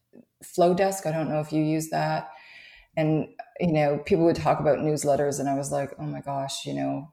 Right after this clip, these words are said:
I should be doing that," and I'm not. Um, but having some sort of workflow for a newsletter, and we've started with Flowdesk and, um,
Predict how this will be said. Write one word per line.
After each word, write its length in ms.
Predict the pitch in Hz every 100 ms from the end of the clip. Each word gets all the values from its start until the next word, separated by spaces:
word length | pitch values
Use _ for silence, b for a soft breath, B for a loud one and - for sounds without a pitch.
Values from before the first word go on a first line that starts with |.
| -
I 80 | 143
should 260 | - 139
be 80 | 131
doing 340 | 123 127 135 139
that," 200 | 135 135
and 80 |
I'm 140 | 135 131
not. 440 | 135 139 151 - _ b b b
Um, 240 | 147 143 143
but 160 | 135
having 500 | 147 156 156 160 151
some 380 | 151 - 165 165
sort 400 | 160 - 156 151
of 160 | 147 139
workflow 480 | 151 151 - 143 143
for 160 | -
a 80 | 156
newsletter, 420 | 147 147 156 151
and 140 | 151 151
we've 120 | 147
started 320 | - 143 139
with 180 | 139 - -
Flowdesk 520 | 170 147 143 143 -
and, 300 | 143 143 135 -
um, 300 | 147 143